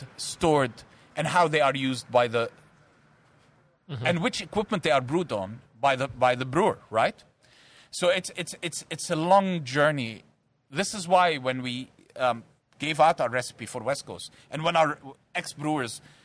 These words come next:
Speaker 1: fuck off somewhere and call it
Speaker 2: <laughs>
Speaker 1: Best Coast, I'm not gonna name any names there,
Speaker 2: <laughs>
Speaker 1: um, it,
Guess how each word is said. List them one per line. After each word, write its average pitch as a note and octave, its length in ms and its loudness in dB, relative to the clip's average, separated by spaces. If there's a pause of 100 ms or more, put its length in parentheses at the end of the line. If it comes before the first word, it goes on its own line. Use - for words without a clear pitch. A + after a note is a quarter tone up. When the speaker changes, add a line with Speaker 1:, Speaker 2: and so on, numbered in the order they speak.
(360)
Speaker 1:
fuck D3+ 200 0
off E3 100 2
somewhere C3+ 340 0
and A2+ 240 -4
call D3+ 220 2
it C3 220 -6
Speaker 2:
<laughs> - 0 -
Speaker 1:
Best D3+ 260 0
Coast, G#2+ 480 -4
I'm A2+ 220 -6
not C3 160 2
gonna C3+ 180 -2
name B2+ 240 -2
any C3 180 -2
names E3+ 400 2
there, C3 300 4
Speaker 2:
<laughs> - 760 0
Speaker 1:
um, E3+ 300 6 (480)
it, F#3+ 120 0